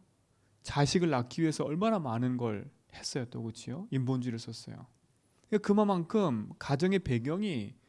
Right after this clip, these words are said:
우리가 볼 때는 진짜 핑계될 게 많아. "난 어쩔 수 없어. 우리 집이 이랬으니까. 우리 부모가 이랬으니까. 난 어쩔 수가 없어." 이럴 핑계될 게 많았다니까.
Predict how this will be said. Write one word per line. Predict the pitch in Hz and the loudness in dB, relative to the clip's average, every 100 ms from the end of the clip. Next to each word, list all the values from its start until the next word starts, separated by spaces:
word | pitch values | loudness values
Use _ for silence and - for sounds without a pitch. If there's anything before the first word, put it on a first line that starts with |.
| _ - | _ -2
우리가 | 147 208 | 2 2
볼 | 170 123 123 | 2 0 0
때는 | 180 208 131 107 - _ _ _ _ - | -4 -2 -4 -8 -14 _ _ _ _ -10
진짜 | - 240 220 156 110 147 _ _ _ _ _ _ _ _ - | -2 0 0 -2 -2 -8 _ _ _ _ _ _ _ _ -6
핑계될 | - 262 240 | 2 4 4
게 | 226 | 0
많아. | 151 95 92 - _ _ _ _ _ _ _ _ _ _ _ _ _ _ _ _ _ _ _ | -2 -4 -10 -14 _ _ _ _ _ _ _ _ _ _ _ _ _ _ _ _ _ _ _
"난 | 180 170 | 2 2
어쩔 | 135 196 | 2 0
수 | 170 | 0
없어. | 127 - 170 151 - _ _ _ - | -2 -2 -6 -6 -10 _ _ _ 0
우리 | 170 185 | 2 2
집이 | 185 151 | 2 0
이랬으니까. | 123 123 139 123 127 127 _ _ _ _ _ - | 0 -4 -8 -8 -12 -14 _ _ _ _ _ 0
우리 | 175 214 | 2 4
부모가 | 165 160 180 | 4 4 4
이랬으니까. | 151 127 123 139 127 - 135 - _ _ _ | 2 0 -4 -8 -12 -12 -14 -14 _ _ _
난 | 165 202 | 2 4
어쩔 | 160 202 | 4 0
수가 | - 190 | -2 -4
없어." | 135 - - 76 - _ _ _ _ - | -6 -6 -8 -8 -10 _ _ _ _ -2
이럴 | 190 240 233 | 6 6 6
핑계될 | 247 254 247 | 2 4 4
게 | 233 | 2
많았다니까. | 160 147 151 151 113 - - | -2 -2 -2 -2 -4 -6 -10